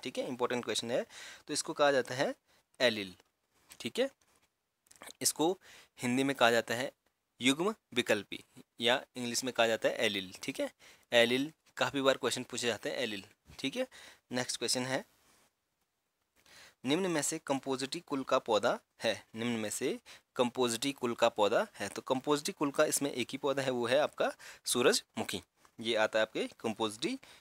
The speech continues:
कुल में। अगला क्वेश्चन, हेरिडिटी शब्द का प्रतिपादन किया था, हेरिडिटी शब्द का प्रतिपादन किया था। तो सबसे पहले हेरिडिटी को लाए थे आपके स्पेंसर। हेरिडिटी का तात्पर्य होता है आनुवंशिकता। आनुवंशिक,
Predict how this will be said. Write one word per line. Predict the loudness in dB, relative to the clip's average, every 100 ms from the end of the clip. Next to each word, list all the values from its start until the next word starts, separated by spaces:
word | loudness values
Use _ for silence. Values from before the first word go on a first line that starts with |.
| _
कुल | -4 -2
में। | -4 -8 _ _ _
अगला | -8 -4 -4
क्वेश्चन, | -4 -4 -4 -6 _ _ _ -20 -20 _ _ _
हेरिडिटी | -4 -2 -2 -4 -8 -6
शब्द | -4 -6 -6
का | -4
प्रतिपादन | -4 -6 -2 0 0 -2 -8 _ -2
किया | 0 0
था, | -2 -12 -16 -14
हेरिडिटी | -4 0 0 -2 -4 -2
शब्द | -2 -4
का | -4 -4
प्रतिपादन | -4 -6 -4 -2 0 -2 -6 -18 -14
किया | -2 0
था। | -2
तो | -6
सबसे | -4 -2 -4
पहले | -2 -2 0
हेरिडिटी | -2 -4 -8 -12 -8
को | -2
लाए | 2 2
थे | 2 0
आपके | 0 -2 -4 -4 -14 -6 0
स्पेंसर। | 2 2 -2 -6 -4
हेरिडिटी | 0 2 2 0 -2
का | 0 0
तात्पर्य | 2 2 2 -2
होता | -2 -2
है | -2 0
आनुवंशिकता। | 2 4 2 0 -4 -2
आनुवंशिक, | 0 2 0 0 -2